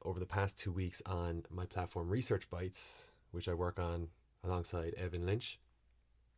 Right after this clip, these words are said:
And I've done a few social media posts about it too. So really, really on a roll with sleep. And I said, "Why not do a podcast as well?" Squeeze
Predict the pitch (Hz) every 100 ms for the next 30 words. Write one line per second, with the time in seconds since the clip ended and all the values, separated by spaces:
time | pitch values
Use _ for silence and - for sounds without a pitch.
0 | _ _ _ _ - - - - - 104
1 | 95 101 95 101 - 92 92 90 90 -
2 | 87 - 85 85 - 87 - 85 - 98
3 | 107 101 98 92 92 87 87 90 87 -
4 | 117 110 87 85 87 85 - - - -
5 | - - 85 113 131 143 123 127 123 -
6 | _ - - _ _ - - 117 - 127
7 | - 123 143 110 - _ _ _ _ _
8 | _ _ _ _ _ _ - - - -
9 | 101 95